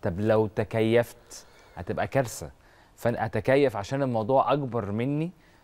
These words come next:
فيحصل اضطرابات برضه نفسية. فهي أعراض نفسية ضارة ما قدرتش أتعامل معاها.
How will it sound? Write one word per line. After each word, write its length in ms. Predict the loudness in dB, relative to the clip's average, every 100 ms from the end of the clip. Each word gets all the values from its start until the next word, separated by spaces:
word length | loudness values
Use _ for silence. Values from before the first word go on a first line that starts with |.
| _
فيحصل 420 | 0 2 0 -2
اضطرابات 440 | -2 0 2 2
برضه 280 | 4 2 2
نفسية. 380 | -6 -8 -12 -14 -16 _ _ _ _
فهي 320 | -8 0 4 4
أعراض 380 | 4 4 0
نفسية 360 | -2 -6 -4 -2
ضارة 340 | 0 -4 -6 -14 _ _ -10
ما 60 | -6
قدرتش 260 | -4 -2
أتعامل 460 | -2 0 -2 -2 -4
معاها. 280 | -6 -8